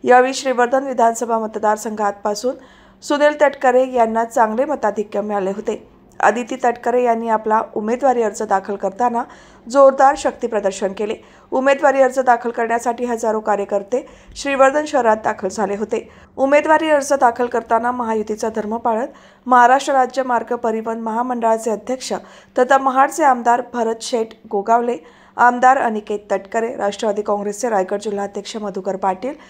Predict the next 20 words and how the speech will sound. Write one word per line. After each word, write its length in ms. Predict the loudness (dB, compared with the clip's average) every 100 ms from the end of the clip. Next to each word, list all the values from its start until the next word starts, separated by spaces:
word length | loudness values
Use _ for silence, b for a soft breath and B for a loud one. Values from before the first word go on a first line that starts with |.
| b b 2
कार्याध्यक्ष 560 | 4 6 4 0 -4 -4
सुभाष 460 | -4 0 -2 -2
केकाणे, 460 | -6 -4 0 0 -2 -10 b b -4
विजय 320 | 2 4 4
मोरे, 400 | 4 2 0 -4
विनोद 300 | -2 0 0
पाशिलकर, 600 | 0 -2 -2 -4 -2 0 -2 b b b 0
जिल्हा 280 | 4 4
सरचिटणीस 580 | 6 2 0 -4 -4 -2
सुरेश 320 | -2 -2 -4 -4
मगर, 260 | -4 -4 -6 b b b
मौलाना 400 | 4 6 6 6
आझाद, 400 | 4 4 2 -2 -4 -2
आर्थिक 420 | -2 -2 -6 -6
विकास 380 | -4 0 0 -2
महामंडळाचे 600 | -6 -4 -4 -2 -2 -2
अध्यक्ष 380 | -4 -4 -8 -8 -12 b b b
मुश्ताक 420 | -2 2 2 4
अंतुले 420 | 0 0 -4 -2 -6 -2 -2
तसेच 420 | 2 2 0